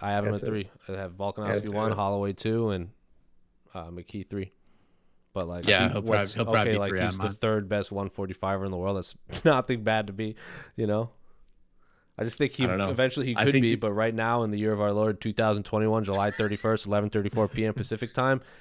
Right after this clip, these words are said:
Speaker 1: A J McKee is the number three featherweight in the world.
Speaker 4: I kinda have a feeling he, I don't know.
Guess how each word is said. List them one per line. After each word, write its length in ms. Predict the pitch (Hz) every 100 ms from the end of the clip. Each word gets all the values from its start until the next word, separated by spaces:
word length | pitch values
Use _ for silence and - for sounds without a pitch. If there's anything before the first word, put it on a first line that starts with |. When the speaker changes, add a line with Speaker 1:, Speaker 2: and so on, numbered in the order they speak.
| -
Speaker 1:
A 100 | -
J 140 | 101 107
McKee 380 | 101 - 104 98
is 180 | 87 95
the 80 | 98
number 280 | 95 92 90
three 300 | - 92 87
featherweight 380 | - 85 82 76
in 80 |
the 40 | 80
world. 220 | 78 80 - - - _ _ _ _ _ _ -
Speaker 4:
I 100 | 98
kinda 580 | - 104 110 113 113 107
have 200 | 120 120
a 60 |
feeling 480 | 120 - 127 120 110
he, 480 | 104 110 107 110 - -
I 80 | -
don't 80 | 107
know. 160 | 110